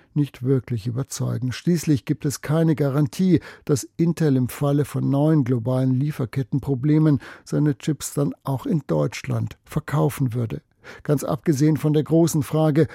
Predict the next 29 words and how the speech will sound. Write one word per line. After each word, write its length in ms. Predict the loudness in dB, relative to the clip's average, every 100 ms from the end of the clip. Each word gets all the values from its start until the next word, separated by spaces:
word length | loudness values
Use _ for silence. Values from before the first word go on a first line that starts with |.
| -8 -6
ob 160 | -4
der 160 | -4 -2
angeschlagene 760 | 0 0 0 -2 -2 0 -2 0
U-S-Konzern 920 | -2 0 -4 0 -2 0 2 4 4
in 140 | 4
zwei 180 | 2 0
Jahren 580 | 2 2 0 2 0 0
doch 240 | -2 -2 2
noch 320 | 0 0 -4 _
in 160 | 2 2
Magdeburg 760 | 2 -2 -4 -2 2 0 0 -6
bauen 340 | -2 0 0 -2
wird. 280 | -8 -10 _ _ _ -20 -18 -2
Unter 220 | 0 2
dem 180 | 4 2
Strich 340 | 2 0 0 2
bleibt 280 | 0 0
die 80 | -2
Erkenntnis, 680 | -2 0 2 2 2 2 0 -10 -12
dass 180 | -8 -4
sich 120 | -2
der 160 | -2 0
industriepolitische 1200 | 0 0 0 -2 0 0 2 2 0 -4 -4 0
Ansatz 580 | 2 4 4 2 -2 -10
zur 160 | -4 0
Subventionierung 1000 | 0 2 0 2 2 4 4 2 2 2
von 240 | -2 -4 -6
einzelnen 680 | -2 -2 -2 -2 0 0 0
Unternehmen 680 | -2 0 2 2 4 4